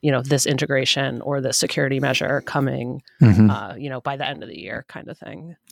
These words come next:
Speaker 2: Yeah. So one that I have, and it's interesting because I think they've been doing a good job lately, but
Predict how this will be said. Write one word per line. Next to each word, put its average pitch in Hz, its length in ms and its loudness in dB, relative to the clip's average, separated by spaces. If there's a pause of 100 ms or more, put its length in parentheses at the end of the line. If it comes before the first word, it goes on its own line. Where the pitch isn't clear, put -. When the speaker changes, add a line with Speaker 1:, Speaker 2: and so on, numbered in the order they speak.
Speaker 2:
Yeah. 107 200 2 (260)
So 147 140 6
one 143 200 6
that 143 140 8
I 135 160 8
have, 143 560 6 (380)
and 123 140 6
it's 117 140 4
interesting 139 460 4
because 110 240 2
I 107 80 4
think 117 240 0
they've 113 180 4
been 113 160 4
doing 117 280 4
a 110 80 2
good 110 200 2
job 110 300 6
lately, 113 320 2
but 104 260 2